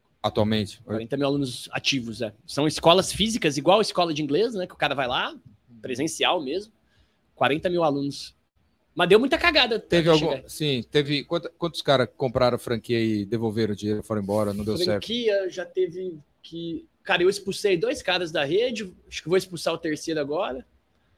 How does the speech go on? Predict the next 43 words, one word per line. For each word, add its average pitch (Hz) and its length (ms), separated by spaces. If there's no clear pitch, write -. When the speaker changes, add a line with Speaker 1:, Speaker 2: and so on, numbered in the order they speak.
Speaker 2:
E 143 80
teve 180 220
dois 185 300
que - 80
saiu 180 320
por, 139 440
porque - 200
não 143 80
gostou, 165 680
uma 165 180
fechou 156 380
porque 131 580
na 113 140
pandemia 131 400
não 123 80
aguentou. 135 520
Teve 135 160
seis - 580
das 123 140
cento 151 180
e - 20
quarenta. 120 380
Cinco. - 380
Cinco. - 260
Speaker 1:
Que 107 40
não 107 80
deram 110 160
Speaker 2:
A 107 40
Speaker 1:
muito 165 160
Speaker 2:
sexta, 113 100
Speaker 1:
certo. - 120
Speaker 2:
a 147 60
sexta 165 280
eu - 20
tô 180 80
resolvendo 151 380
agora. - 280
<laughs> - 180
Aí 123 100
vão 143 120
ser 156 160
seis. 127 500
Speaker 1:
Uhum. 101 340